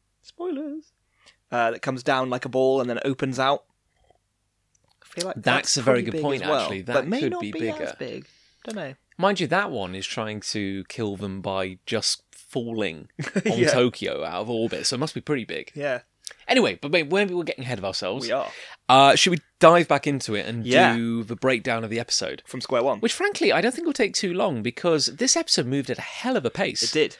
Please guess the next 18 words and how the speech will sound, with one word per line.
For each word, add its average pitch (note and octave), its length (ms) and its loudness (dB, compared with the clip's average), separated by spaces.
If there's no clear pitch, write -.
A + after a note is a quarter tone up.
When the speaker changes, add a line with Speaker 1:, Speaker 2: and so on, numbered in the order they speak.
Speaker 1:
yeah. B2+ 200 0
Speaker 2:
Like, D#3+ 80 8
when G#3+ 120 6
we A#3+ 100 4
were G3+ 60 2
talking A#3+ 360 0
about F2+ 200 -4
it, D2 120 -8
we D#3 120 4
were F3+ 80 6
almost D#3+ 340 0
convinced C3+ 580 -4
that G#2+ 80 -12
this G#2+ 220 -4
was A2+ 100 -4
a A2 40 -4
two-parter. C3 680 -6
Speaker 1:
Yeah, D3+ 200 6